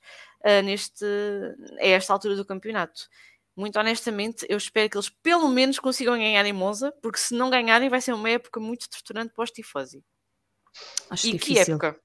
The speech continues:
Speaker 1: <laughs> Pois.
Speaker 2: Sara, vítimas da, Ferrari vítima da expectativa que se criou. Isto porque, e eu faço este ponto de ordem à mesa, nunca nos esqueçamos onde estava a Ferrari o ano passado.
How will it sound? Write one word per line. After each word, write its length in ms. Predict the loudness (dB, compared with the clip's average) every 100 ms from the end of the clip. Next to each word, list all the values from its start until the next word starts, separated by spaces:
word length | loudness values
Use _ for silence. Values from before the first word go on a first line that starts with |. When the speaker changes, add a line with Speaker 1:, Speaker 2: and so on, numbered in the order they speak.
| -12
Speaker 1:
<laughs> 440 | 0 4 2 2
Pois. 360 | 0 0 -6 -16 _ -20 -20 -20 _ _ _ -16 -14 -6 -4 -4
Speaker 2:
Sara, 440 | 0 6 6 4 -2 _ -20 _
vítimas 640 | 0 6 6 8 6 6 4
da, 120 | 2 4 4 2 0 -2 -6 -4 -2 -2 -2 -6 -10 _
Ferrari 360 | 0 4 4
vítima 400 | 2 0 0 2
da 80 | 2
expectativa 600 | 0 -2 -4 -4 -2 -2
que 100 | -2
se 100 | -2
criou. 420 | 0 4 4 2 0
Isto 240 | -2 -4 0
porque, 540 | 0 0 -2 -4 -4 -6
e 180 | -2 0
eu 300 | 0 -2 -6
faço 300 | -8 -8 -10
este 360 | -12 -14 -14 -12
ponto 240 | -8 -6
de 80 | -6
ordem 240 | -4 0
à 80 | 2
mesa, 460 | 4 4 2 -2 -4 -12 -20 -20 _ -20 -8
nunca 380 | 0 2 2 2
nos 140 | -2
esqueçamos 600 | -4 -6 -6 -6 -6 -4
onde 160 | -4 -6
estava 260 | -4 -4 -4
a 40 |
Ferrari 340 | -4 -6 -4
o 60 | -4
ano 100 | -8
passado. 360 | -12 -16 -16